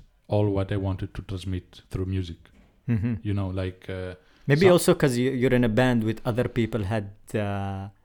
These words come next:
Speaker 2: different directions or something like that.
Speaker 1: Yeah, but, uh, i-, actually, the band that I had for most years, we were, like, the best friends of, uh, teenage years.
Speaker 2: Mm-hmm.
Speaker 1: So it was, we had a good connection.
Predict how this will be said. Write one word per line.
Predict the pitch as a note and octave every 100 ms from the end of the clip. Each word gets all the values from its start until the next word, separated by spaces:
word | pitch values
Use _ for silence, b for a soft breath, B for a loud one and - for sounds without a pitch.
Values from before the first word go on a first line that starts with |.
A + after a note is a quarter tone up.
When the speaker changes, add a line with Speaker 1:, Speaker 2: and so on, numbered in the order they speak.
| _ _ _ _ -
Speaker 2:
different | B2 - C#3 B2
directions | B2+ B2 B2 - B2 A#2+ -
or | A2
something | G#2 A#2 A2+ B2+ A#2+
like | A2+ A#2
that. | D#3+
Speaker 1:
Yeah, | G3 A#2+
but, | A2 G#2+
uh, | D#3
i-, | C#3+ C3+ C#3 C#3
actually, | C3+ A#2+ - B2 A#2+
the | A2
band | A2 B2+ C3 A#2+
that | A2+ A#2
I |
had | G2+ A#2 A2+ - -
for | - A2+
most | A2+ A2+ A#2+ B2+ - A2
years, | A2+ C#3 C#3+ - - - _ -
we | A2+
were, | A#2+ A2
like, | G#2+ G2+ G2+ G#2+
the | G#2 F#2+ F#2+ F#2+ F#2+ G2+
best | G2 G#2 -
friends | - G2+ F#2+ F#2
of, | F2+ - - - G#2+
uh, | F2+ F2 -
teenage | G#2+ F#2+ F2+ F#2+
years. | F2+ A#2
Speaker 2:
Mm-hmm. | A2+
Speaker 1:
So | G#2 G#2+
it | G2+
was, | B2 A2 G2+
we | C3 A2
had | G#2 G#2
a |
good | G2+ G#2+ -
connection. | G2 F#2+ - - F#2